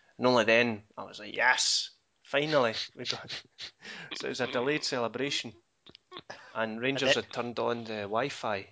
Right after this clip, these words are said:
Speaker 1: as well, which I was quite excited about. I've mentioned this, how they've got Wi-Fi. So they turned it on, everyone accessed it, and I thought, "Right, okay,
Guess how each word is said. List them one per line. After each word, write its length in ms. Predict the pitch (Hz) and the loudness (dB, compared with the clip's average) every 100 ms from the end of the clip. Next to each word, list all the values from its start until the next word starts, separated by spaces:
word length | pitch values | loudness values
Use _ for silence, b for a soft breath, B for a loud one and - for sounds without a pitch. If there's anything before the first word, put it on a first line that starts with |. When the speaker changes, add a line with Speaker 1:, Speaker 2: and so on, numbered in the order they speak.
| _ | _
Speaker 1:
as 120 | - 131 | -6 0
well, 240 | 131 120 - | 0 0 -6
which 180 | - - | -8 -8
I 20 | |
was 80 | 107 | -6
quite 200 | - 147 | -4 -2
excited 420 | 123 - 165 151 | 0 2 2 2
about. 220 | 123 110 107 | 0 0 0
I've 120 | 107 | 0
mentioned 460 | 131 143 - 113 | -4 -4 -6 -6
this, 240 | 107 107 - | -6 -4 -4
how 120 | 104 | -4
they've 140 | 107 101 | -6 -6
got 140 | - | -6
Wi-Fi. 560 | 107 110 110 - 101 98 B B B B B B | -2 -2 -2 0 0 -2 B B B B B B
So 120 | - | 2
they 60 | 123 | 2
turned 260 | - 156 135 | 4 4 8
it 40 | |
on, 280 | 110 131 135 _ _ _ | 8 6 4 _ _ _
everyone 280 | - 107 107 | -10 -4 0
accessed 640 | 107 107 - 107 107 - 110 | 2 2 0 0 0 2 0
it, 80 | - _ _ | 0 _ _
and 120 | - | -8
I 40 | 101 | -6
thought, 220 | - 104 | -2 2
"Right, 240 | 110 113 | 2 2
okay, 440 | - 120 113 104 | 0 -4 -4 -6